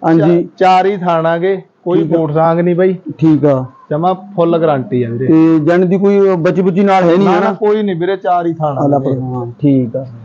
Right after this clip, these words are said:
Speaker 1: ਚਾਰੇ ਥਾਣ ਲੈ ਤੋੜ ਕੇ ਦਿਖਾ ਦੇ ਵੀਰੇ ਕਰਾਂ।
Speaker 2: ਆ ਤੋੜ ਦੇ ਕੇ।
Speaker 1: ਤੇ ਕੋਈ ਰਿਕਾਰਡ ਵਗੈਰਾ ਵੀਰੇ ਕੁਛ ਪਤਾ ਇਹਨਾਂ ਦਾ ਕੁਛ?
Speaker 2: ਰਿਕਾਰਡ ਵੀਰੇ ਫਾਰਮ ਚੋਂ ਲੈਤੀਆਂ ਹੋਈਆਂ ਨੇ ਬੰਦੇ
Speaker 1: ਹਾਂ।
Speaker 2: ਨੇ, ਜਿਹਨੇ ਖਰੀਦਣੀ ਹੋਈ ਉਹਨਾਂ ਨੂੰ ਰਿਕਾਰਡ ਦੇ ਦਿਆਂਗੇ ਆਪਾਂ।
Speaker 1: ਠੀਕ ਆ
Speaker 2: ਹਲੇ ਤੱਕ
Speaker 1: ਵੀਰੇ।
Speaker 2: ਵੀਰੇ ਕੋਈ ਆਪਾਂ ਜਾਣ ਪਛਾਣ ਵਾਲੇ ਬੰਦਿਆਂ ਤੋਂ ਹੀ ਆਈਆਂ ਹੋਈਆਂ ਨੇ
Speaker 1: ਠੀਕ ਆ।
Speaker 2: ਬਾਈ।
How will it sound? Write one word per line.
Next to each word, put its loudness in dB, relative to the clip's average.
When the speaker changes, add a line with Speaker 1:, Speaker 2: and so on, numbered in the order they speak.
Speaker 1:
ਚਾਰੇ 4
ਥਾਣ 0
ਲੈ 2
ਤੋੜ 2
ਕੇ 0
ਦਿਖਾ 2
ਦੇ 0
ਵੀਰੇ 0
ਕਰਾਂ। -2
Speaker 2:
ਆ -4
ਤੋੜ -6
ਦੇ -18
ਕੇ। -16
Speaker 1:
ਤੇ 2
ਕੋਈ 4
ਰਿਕਾਰਡ 2
ਵਗੈਰਾ 2
ਵੀਰੇ 2
ਕੁਛ -2
ਪਤਾ -2
ਇਹਨਾਂ 2
ਦਾ 0
ਕੁਛ? -2
Speaker 2:
ਰਿਕਾਰਡ 0
ਵੀਰੇ 0
ਫਾਰਮ -2
ਚੋਂ -2
ਲੈਤੀਆਂ -2
ਹੋਈਆਂ 0
ਨੇ -2
ਬੰਦੇ 2
Speaker 1:
ਹਾਂ। 0
Speaker 2:
ਨੇ, 0
ਜਿਹਨੇ 0
ਖਰੀਦਣੀ 0
ਹੋਈ 2
ਉਹਨਾਂ 2
ਨੂੰ 2
ਰਿਕਾਰਡ 2
ਦੇ 0
ਦਿਆਂਗੇ 0
ਆਪਾਂ। -4
Speaker 1:
ਠੀਕ 0
ਆ 2
Speaker 2:
ਹਲੇ 2
ਤੱਕ 2
Speaker 1:
ਵੀਰੇ। 0
Speaker 2:
ਵੀਰੇ -2
ਕੋਈ 0
ਆਪਾਂ 0
ਜਾਣ 0
ਪਛਾਣ -2
ਵਾਲੇ 2
ਬੰਦਿਆਂ 0
ਤੋਂ -2
ਹੀ -2
ਆਈਆਂ 0
ਹੋਈਆਂ -2
ਨੇ 2
Speaker 1:
ਠੀਕ 0
ਆ। -2
Speaker 2:
ਬਾਈ। -6